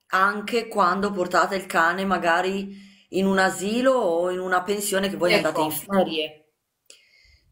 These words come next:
Speaker 1: Lasciategli sempre, oltre alla sua cuccia, prendete una t-shirt che non usate più, la indossate due notti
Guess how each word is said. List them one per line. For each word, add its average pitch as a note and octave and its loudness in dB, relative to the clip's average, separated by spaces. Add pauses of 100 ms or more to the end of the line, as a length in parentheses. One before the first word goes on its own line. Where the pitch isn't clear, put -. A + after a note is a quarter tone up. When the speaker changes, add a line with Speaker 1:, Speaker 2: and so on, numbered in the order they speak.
(160)
Speaker 1:
Lasciategli G3 0
sempre, F3 0
oltre F#3 2
alla F3 4
sua F#3+ -4
cuccia, F#3 -2 (1300)
prendete F#3 0
una F3 2
t-shirt G3 0
che - -8
non F3+ 0
usate F3+ 2
più, E3 -4 (300)
la F#3 2
indossate F#3 -2 (280)
due G#3 2
notti F#3+ -4